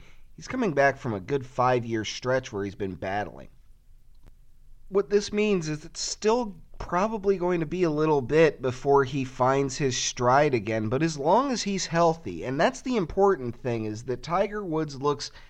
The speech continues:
healthier than he's looked in a long time, so he's able to play a more full schedule, he's able to play more regularly,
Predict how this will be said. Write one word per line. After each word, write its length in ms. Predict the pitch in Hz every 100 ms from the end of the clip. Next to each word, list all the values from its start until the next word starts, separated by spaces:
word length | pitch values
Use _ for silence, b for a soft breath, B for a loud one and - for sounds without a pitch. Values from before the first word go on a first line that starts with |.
| b - -
healthier 800 | - 135 165 165 123 107 107 104
than 220 | 113 107
he's 280 | 113 123 110
looked 280 | 123 113
in 80 | 120
a 100 | 117
long 600 | 104 92 104 135 147 127
time, 640 | - 160 147 117 101 98 92 B B
so 160 | - 135
he's 280 | 143 180 -
able 360 | 127 151 165 165
to 80 | 147
play 420 | 120 - 151 160
a 60 | 160
more 240 | 147 143
full 320 | 131 147 147
schedule, 560 | 139 - 135 131 135 131
he's 240 | 123 120
able 360 | 107 127 143 160
to 100 | 139
play 340 | - 135 127
more 260 | 135 131 110
regularly, 760 | 107 117 113 120 110 104 98